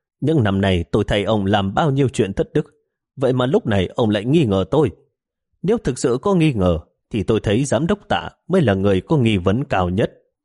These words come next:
Lưu Bảo Khôn khinh thường nói, "Cậu muốn cắn Hải Long? Được, vậy cậu đưa ra bằng chứng đi." Thẩm Thừa cười lạnh, "Các người muốn bằng chứng chứ gì? Được, vậy xin hỏi Tầm Giám đốc Tạ,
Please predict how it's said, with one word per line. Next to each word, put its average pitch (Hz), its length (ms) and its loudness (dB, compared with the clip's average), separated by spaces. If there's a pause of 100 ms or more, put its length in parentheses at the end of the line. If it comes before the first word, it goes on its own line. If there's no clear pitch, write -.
(720)
Lưu 151 160 2
Bảo 90 180 0
Khôn 107 300 0
khinh 156 220 -2
thường 87 300 0
nói, 85 240 0 (840)
"Cậu 101 160 0
muốn 104 320 0
cắn 117 220 0
Hải 98 180 0
Long? 104 260 -2 (460)
Được, 117 260 0 (340)
vậy 117 220 -2
cậu 120 200 -4
đưa 170 200 2
ra 127 140 0
bằng 101 240 -2
chứng 165 300 -4
đi." 123 200 0 (1120)
Thẩm 87 180 -4
Thừa 95 340 2
cười 90 200 2
lạnh, 90 220 -2 (800)
"Các 240 120 2
người 123 220 2
muốn 160 260 0
bằng 98 200 -2
chứng 180 260 0
chứ 233 120 2
gì? 98 180 0 (460)
Được, 135 160 0 (580)
vậy 139 160 0
xin 185 220 0
hỏi 101 260 0
Tầm 90 280 -2
Giám 123 180 -2
đốc 208 120 -2 (100)
Tạ, 90 160 0